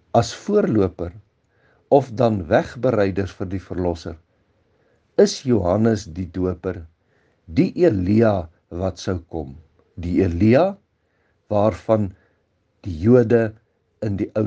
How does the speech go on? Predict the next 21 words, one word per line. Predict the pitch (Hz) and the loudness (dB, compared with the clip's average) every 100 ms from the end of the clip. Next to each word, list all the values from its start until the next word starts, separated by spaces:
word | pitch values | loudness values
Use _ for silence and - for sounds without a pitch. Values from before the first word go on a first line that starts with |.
| - | -4
Testament | 98 - - 87 87 87 - | -8 -8 -6 -4 -2 -4 -6
gelees | 85 76 73 85 - | -10 -8 -10 -12 -16
het. | - _ _ _ _ _ _ _ _ _ _ _ _ _ _ _ _ - | -20 _ _ _ _ _ _ _ _ _ _ _ _ _ _ _ _ -6
Nou, | 98 104 127 196 - _ _ _ _ _ | 4 6 6 2 -8 _ _ _ _ _
Johannes | 110 101 101 95 - | 0 2 2 -2 -2
een | 131 127 127 | 0 0 0
vers | 135 131 - | -4 -6 -8
eenentwintig. | 95 85 82 117 120 - 82 _ _ _ _ _ _ _ _ _ _ _ _ - | -6 -6 -8 -8 -8 -10 -20 _ _ _ _ _ _ _ _ _ _ _ _ 0
Johannes | 92 139 151 - | 4 4 2 -2
die | 90 | -2
Doper | 117 156 - 107 | 0 0 -2 -8
sê | 110 104 87 | -4 -6 -4
hy | 98 104 | -4 -4
is | 113 - 117 | -6 -8 -6
nie | 110 | -4
Elia | 95 80 87 82 78 | -4 -6 -6 -6 -10
nie. | - _ _ _ _ _ _ _ _ _ _ _ _ _ _ _ _ _ _ - | -16 _ _ _ _ _ _ _ _ _ _ _ _ _ _ _ _ _ _ 0
Dit | 127 135 | 0 0
is | |
die | 139 127 | 0 2
meeste | 135 208 208 - | 4 2 0 -10